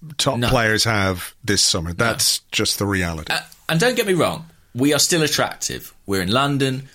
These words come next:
Speaker 2: we're in
Speaker 1: Mm.
Speaker 2: Premier League, we pay very well. Um,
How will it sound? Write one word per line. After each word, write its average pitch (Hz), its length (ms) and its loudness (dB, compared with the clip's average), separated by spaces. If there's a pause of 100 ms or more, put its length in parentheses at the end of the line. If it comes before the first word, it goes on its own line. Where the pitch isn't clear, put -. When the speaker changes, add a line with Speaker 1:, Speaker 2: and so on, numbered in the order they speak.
Speaker 2:
we're 175 140 2
in 175 80 4
Speaker 1:
Mm. 117 40 0
Speaker 2:
Premier 101 300 0
League, 62 340 -6 (180)
we - 100 -6
pay 120 320 0
very 104 380 2
well. 82 520 -6 (320)
Um, 87 480 -2